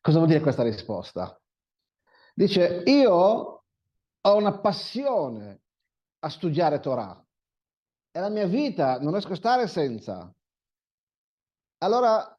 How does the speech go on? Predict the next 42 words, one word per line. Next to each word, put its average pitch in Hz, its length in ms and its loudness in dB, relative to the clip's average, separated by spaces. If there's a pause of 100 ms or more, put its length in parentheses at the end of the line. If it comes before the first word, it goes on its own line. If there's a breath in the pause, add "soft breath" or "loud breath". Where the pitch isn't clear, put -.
lui 226 260 -6
dice, 208 440 -4
come 214 200 -4
si - 80 -10
sta 196 120 -2
dicendo 175 500 -4
in 143 120 -4
modo 170 220 -8
implicito, 147 1000 -6 (760)
che 202 140 0
io 277 220 0
che 247 140 0
ho 240 120 0
passione 240 440 -4
di 233 60 -8
studiare 202 380 -6
Torah 196 260 -8
e 175 60 -6
ho 160 100 -4
voglia, 127 720 -8
e 247 140 -6
lo 240 120 0
studio 240 340 -4
tutti 233 240 -6
i 196 80 -6
giorni, 196 300 -2
tutto 196 260 -8
il 185 80 -4
giorno, 123 640 -6 (1200)
è, 165 160 -6 (120)
è 160 80 -6
una 165 180 0
sorta 202 340 0
di 156 140 0
problema, 143 600 -4 (380)
perché 156 220 -2
faccio 214 400 -2
un 185 80 2
qualcosa 214 500 0
che 214 120 -10
in 233 60 -4
realtà 175 600 -6